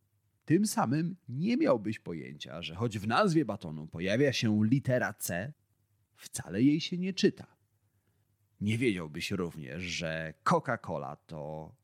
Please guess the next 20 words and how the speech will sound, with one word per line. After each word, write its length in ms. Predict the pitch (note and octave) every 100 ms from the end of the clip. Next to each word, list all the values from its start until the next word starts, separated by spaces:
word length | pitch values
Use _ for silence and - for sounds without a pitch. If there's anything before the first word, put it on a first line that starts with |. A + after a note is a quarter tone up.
| _
Coca-Cola, 680 | - E3+ C3 - G#3+ G3 D#2 -
a 120 | A2
nie 300 | C3 E3 G#3
Coca-Cola. 960 | - - A#2+ - E2 - G2 F2 - _ _ _ _ _ _ _ _ _ _ _ _ _ _
W 40 | B2
zasadzie 600 | D#3 D#3+ F3+ C#3+ E3+ -
wiele 500 | C3+ B2 F3 C4+ D#4
osób 360 | - A2+ - G2
w 80 | -
tamtych 360 | G#2 G#2+ C#3
latach 420 | G#2 F#2+ D3 - -
nie 320 | A2+ D#3+ G3+
miało 440 | F#3 D3 A2+ B2+
pewności, 800 | - C3+ G2 F2+ - - C3 A#2
jak 280 | C#3 A3 F#3
wypowiadać 680 | B2+ G#2 F2 F#2 E2+ F2+ -
nazwy 440 | A2 A#2+ C#3 D3+ - _ _ _ _ _ _
nowych 600 | F#2 D3 F3 D3+ D3+ B2
zachodnich 540 | G#2 F#2 F2+ D#2+ F#2
produktów. 600 | - G#2+ G#2 B2+ - -